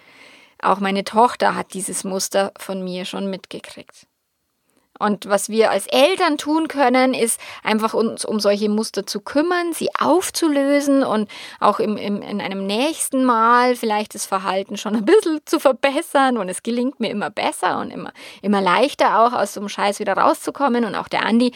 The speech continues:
unterstützt mich da ganz gut. Und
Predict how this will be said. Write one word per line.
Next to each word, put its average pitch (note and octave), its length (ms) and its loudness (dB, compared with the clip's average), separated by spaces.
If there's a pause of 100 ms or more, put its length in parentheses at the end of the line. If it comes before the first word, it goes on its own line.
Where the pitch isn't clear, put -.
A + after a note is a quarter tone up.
(300)
unterstützt A3+ 560 2
mich G#3+ 260 -2 (140)
da G3+ 220 4
ganz G3 260 0
gut. G#3+ 260 -4 (520)
Und G#3 400 4